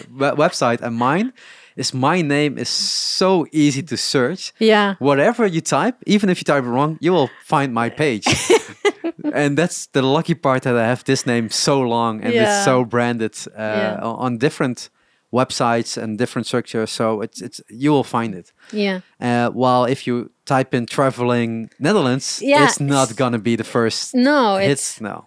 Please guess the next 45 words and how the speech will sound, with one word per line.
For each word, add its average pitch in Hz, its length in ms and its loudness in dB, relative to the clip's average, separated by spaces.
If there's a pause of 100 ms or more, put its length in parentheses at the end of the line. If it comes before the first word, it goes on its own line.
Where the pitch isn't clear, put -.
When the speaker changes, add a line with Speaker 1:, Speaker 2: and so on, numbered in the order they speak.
(120)
Speaker 1:
So - 220 -4
you, 196 360 0
you 190 140 0
have 196 220 -2
to 202 120 -4
find 202 440 -2
your 190 160 0
way 190 260 2
to - 160 -10
get 196 320 -2
there. 139 200 -6
Speaker 2:
Yeah, 110 160 -2
Speaker 1:
Yeah. - 60 -6
Speaker 2:
and 135 80 2
if 160 160 -2
you 160 80 0
search - 360 0
my 123 360 0
name, 120 520 -2 (320)
you're 113 140 -2
gonna 110 260 -4
be 110 160 -2
on 110 80 -2
the 110 60 -4
website. 110 300 -2
If - 140 -10
you - 60 -12
search - 360 -6
my 104 240 -4
nickname, 110 500 -4 (100)
you're 117 140 -2
gonna 113 300 -2
be 120 120 -2
at 110 60 -2
the 113 80 -4
website. 127 400 -2
If 113 80 -2
Speaker 1:
Yeah. 196 120 2
Speaker 2:
you - 60 -6
search 123 380 -2 (2000)
certain 143 480 0
bands 139 540 -2 (100)
and 143 160 2
you 135 80 2
type 135 400 0